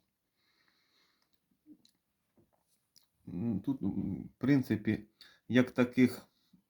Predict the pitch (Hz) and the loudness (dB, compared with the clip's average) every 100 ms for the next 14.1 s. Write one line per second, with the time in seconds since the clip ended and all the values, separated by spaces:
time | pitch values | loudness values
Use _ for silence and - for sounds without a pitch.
0 | - - 123 117 127 120 113 120 120 117 | -20 -6 -4 2 4 4 4 -2 0 0
1 | 113 117 - _ _ _ _ _ _ _ | 2 0 -2 _ _ _ _ _ _ _
2 | _ _ _ _ _ _ _ _ _ - | _ _ _ _ _ _ _ _ _ -10
3 | 107 110 120 110 73 110 113 113 - - | -4 2 4 4 2 2 0 0 -2 -10
4 | - 113 110 117 170 202 196 196 202 _ | -12 -4 0 4 4 4 2 0 -4 _
5 | _ _ _ _ _ 117 120 165 160 - | _ _ _ _ _ -6 -2 2 0 -2
6 | _ _ _ _ _ _ _ _ _ - | _ _ _ _ _ _ _ _ _ -12
7 | - 131 151 156 - 131 127 - _ _ | 0 4 4 2 0 0 0 -2 _ _
8 | _ _ _ _ _ _ _ _ _ _ | _ _ _ _ _ _ _ _ _ _
9 | _ _ _ _ _ - 117 113 123 120 | _ _ _ _ _ -6 -6 -2 0 2
10 | 104 104 _ _ _ _ _ _ _ _ | 2 -2 _ _ _ _ _ _ _ _
11 | _ _ _ _ - 117 117 123 123 120 | _ _ _ _ -6 -2 2 2 2 2
12 | 131 131 113 113 117 117 - 117 - 113 | 2 0 2 2 2 2 0 0 0 -4
13 | - 110 110 110 117 107 113 113 170 208 | -2 0 0 0 -4 -2 -2 4 6 6
14 | 190 | 4